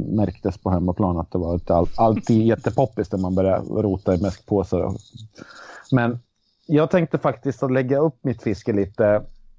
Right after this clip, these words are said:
lite annorlunda nästa år. Dels att, eh, åka mäska, förbereda många ställen. För det tar ju inte så mycket tid. Det kan man ju göra direkt efter jobbet eller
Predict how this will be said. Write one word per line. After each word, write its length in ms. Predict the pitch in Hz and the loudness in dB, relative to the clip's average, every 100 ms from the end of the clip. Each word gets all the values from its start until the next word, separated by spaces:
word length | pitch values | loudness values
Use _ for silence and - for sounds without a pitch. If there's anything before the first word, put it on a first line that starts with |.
| - _ _ _ _ _ _ _ - - | -20 _ _ _ _ _ _ _ -20 -2
lite 240 | 160 - | 0 2
annorlunda 580 | 165 135 170 226 240 190 | 2 2 4 4 2 0
nästa 360 | 113 104 - 110 | -2 -6 -4 -4
år. 420 | 131 135 131 151 | -2 -2 -2 0
Dels 380 | 147 160 147 - | 2 4 2 2
att, 480 | 143 - - _ - | 0 0 -12 _ 0
eh, 380 | 131 123 123 - | 4 4 2 0
åka 440 | - - 135 - 139 | -4 -2 0 2 2
mäska, 540 | 139 131 - - 165 | 2 -2 -8 -2 -2
förbereda 720 | - 147 127 120 127 160 156 | 2 2 4 2 0 2 2
många 320 | 143 113 104 | 2 0 -2
ställen. 320 | 95 - 95 98 | -4 -4 -4 -2
För 80 | |
det 80 | 127 | -2
tar 160 | 127 147 | 2 2
ju 120 | 147 | 2
inte 140 | 127 | 0
så 100 | - | -4
mycket 300 | 127 117 127 | -4 -2 -2
tid. 180 | - 135 | 0 2
Det 80 | 104 | 2
kan 160 | - 143 | 0 0
man 80 | 139 | 2
ju 60 | |
göra 220 | 120 101 104 | 4 2 2
direkt 320 | 104 98 98 | 0 -2 -4
efter 180 | _ 107 | _ 2
jobbet 500 | 104 127 107 98 - | 2 2 0 -2 -2
eller 260 | 92 95 | 0 -2